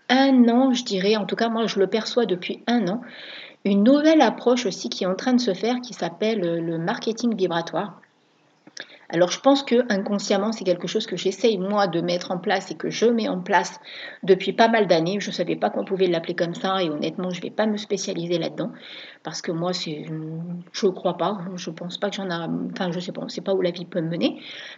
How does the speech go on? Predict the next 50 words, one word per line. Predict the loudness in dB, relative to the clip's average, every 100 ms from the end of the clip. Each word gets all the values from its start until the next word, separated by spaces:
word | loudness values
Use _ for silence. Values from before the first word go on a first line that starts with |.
| _
Mais | 0 2
bon, | 2 0 -4 -6
voilà, | 0 2 2
moi, | 2 4 4
je | 2
sais | 0 -4
que | -4
c'est | -2
quelque | 0 0
chose | -2 -2
qui | -2
me | -4
parle. | -2 -4 -4
C'est-à-dire | -8 -2 0 2 0
qu'il | 0
y |
a | 0
vraiment | 0 0
cette | 0 -4 -2
notion | -2 -2 0 0
où | 0
c'est... | -4 2 2 2 -14 -18 -16 -18 -8
On | 0 4
n'est | 2 0
plus | 2 6 6
dans | 4
cette | 0 -4 -2 -4
idée, | 4 4 6
euh, | 4
rappelez-vous | 2 0 2 0 2
le | 2
podcast | 0 0 -2 0
de | -2
la | -2
semaine | -4 -2
dernière | -2 0 -2 -2
où |
on | -4
parlait | -4 -4 -4
du | -2
masculin | -4 -4 -4 -4
et | -4
du | -6 -10
féminin, | -2 -2 0 -4 -6 -14 -20 -10
des | 0 2 2
équilibres | -4 -4 -2 -4
en | -6
fait | -6 -6
qui, | -6 -6 -4
euh, | -4